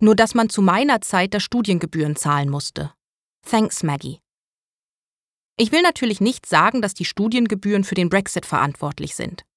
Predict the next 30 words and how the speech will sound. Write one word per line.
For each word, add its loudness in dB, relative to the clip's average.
Aber 6
eine 4
Verbindung 0
zwischen -2
der 4
neoliberalen 0
Politik, -6
der 6
daraus 2
entstehenden -2
Ungleichheit, 0
ja, 2
wenn -2
ein -2
Bachelor -2
neuntausend 0
Pfund -2
Studiengebühren 0
im 2
Jahr 4
kostet, -4
dann 0
macht 0
das -4
die -4
Menschen 0
eines -2
Volkes -2
nicht -4
gleicher 0